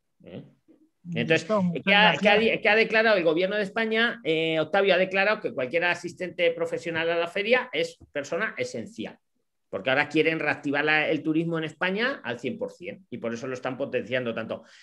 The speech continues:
Speaker 1: Nos queda que lo intentes y que nos lo digas, ¿vale, Carlos?
Speaker 2: Claro que
Speaker 1: Octavio,
Speaker 2: sí.
Speaker 1: perdona.
Speaker 2: Muchas gracias, hasta luego.
Speaker 1: Un abrazo fuerte, saludos cordiales. Pues seguimos pa'lante, Prislines.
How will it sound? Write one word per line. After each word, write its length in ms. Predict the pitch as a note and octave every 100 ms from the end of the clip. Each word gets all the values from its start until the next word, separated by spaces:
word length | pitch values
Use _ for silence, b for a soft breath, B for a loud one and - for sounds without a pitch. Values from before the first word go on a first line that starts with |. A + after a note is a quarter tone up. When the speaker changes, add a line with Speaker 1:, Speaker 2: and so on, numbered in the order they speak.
| b b
Speaker 1:
Nos 220 | E3 F3+
queda 260 | B3 B3 A#3
que 100 | G#3+
lo 80 |
intentes 460 | G3 F#3+ A3+ A#3+ G3+
y 60 | E3+
que 100 | D#3+
nos 140 | C#3+
lo 100 | C3
digas, 480 | D3+ A2+ E2 - _ _
¿vale, 280 | A2+ D3 E3+
Carlos? 300 | D#3+ D3 F#3+
Speaker 2:
Claro 120 | F3 A3+
que 80 | C4
Speaker 1:
Octavio, 260 | G3+ D#3 F3+
Speaker 2:
sí. 40 |
Speaker 1:
perdona. 460 | C#3 D3+ F3 F#3 - _ _ _ _ _ _
Speaker 2:
Muchas 320 | F3+ G#3+ G3+ A#3+
gracias, 420 | A#3+ G#3+ G3+ -
hasta 240 | F#3 A3
luego. 400 | G#3+ A3+ G3+ F3 - _ _ -
Speaker 1:
Un 160 | E3+ G#3
abrazo 320 | G3 F#3 F3+
fuerte, 480 | - B2+ A2+ - _ _
saludos 400 | - D3+ G3 G#3
cordiales. 600 | G#3 D#3+ C#3+ A2 - - b b b b b _ -
Pues 140 | D#3
seguimos 560 | D#3 F3 G#3+ A3+ - B3
pa'lante, 380 | A3+ A3+ A#3 B3+
Prislines. 760 | G3+ G#3 A3 A#3 B3+ A#3+ -